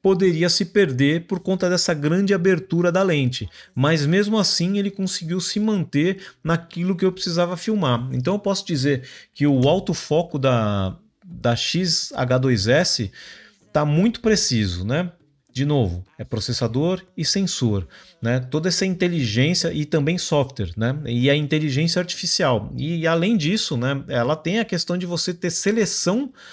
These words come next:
para, é, outros tipos de objetos, né? Então você tem o autofoco pra animais, você tem autofoco pra pássaros, você tem autofoco pra trem, você tem autofoco pra bicicleta, você tem autofoco pra carro, você tem autofoco pra avião.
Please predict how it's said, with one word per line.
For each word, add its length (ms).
para, 520
é, 400
outros 520
tipos 480
de 120
objetos, 680
né? 120
Então 260
você 160
tem 480
o 160
autofoco 560
pra 260
animais, 600
você 120
tem 140
autofoco 460
pra 180
pássaros, 600
você 80
tem 160
autofoco 580
pra 180
trem, 340
você 140
tem 120
autofoco 440
pra 140
bicicleta, 640
você 120
tem 120
autofoco 520
pra 200
carro, 400
você 100
tem 100
autofoco 440
pra 160
avião. 440